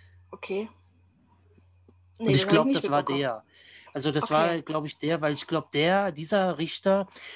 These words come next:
Speaker 2: war so krass, dass sogar die Nazis selber gedacht haben, „Boah, das kannst du dir nicht bringen, Alter.“ Also, ähm, dass der sogar den Nazis selber zu aggressiv war.
Speaker 1: Äh,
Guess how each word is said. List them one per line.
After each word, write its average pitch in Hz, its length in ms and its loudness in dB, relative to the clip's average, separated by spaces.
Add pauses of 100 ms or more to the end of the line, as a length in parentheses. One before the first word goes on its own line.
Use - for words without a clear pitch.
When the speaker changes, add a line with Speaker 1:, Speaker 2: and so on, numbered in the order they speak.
(200)
Speaker 2:
war 151 200 2
so 160 280 0
krass, 170 340 -2
dass 170 160 -6
sogar 160 240 -2
die 151 100 -2
Nazis 151 440 -4
selber 180 280 0
gedacht 151 320 -6
haben, 139 180 -4
„Boah, 135 360 -2 (260)
das - 160 -4
kannst 147 300 -8
du 156 40 -10
dir 151 60 -4
nicht 135 200 -8
bringen, 160 340 -2
Alter.“ 123 440 -8 (300)
Also, 135 560 0 (100)
ähm, 127 500 -6 (1900)
dass 139 140 0
der 147 120 2
sogar 143 240 -2
den 143 140 -2
Nazis 143 360 -4
selber 160 280 -4
zu 151 120 -6
aggressiv 131 540 -6
war. 113 240 -2 (2250)
Speaker 1:
Äh, 202 340 4